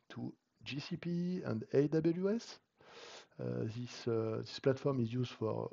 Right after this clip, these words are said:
other tests. We go here in the looking glass. And now we can find, we can search in the routing table, where is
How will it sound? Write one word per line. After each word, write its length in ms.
other 480
tests. 440
We 220
go 360
here 360
in 100
the 140
looking 360
glass. 520
And 200
now 400
we 140
can 260
find, 600
we 120
can 200
search 460
in 80
the 120
routing 420
table, 440
where 400
is 380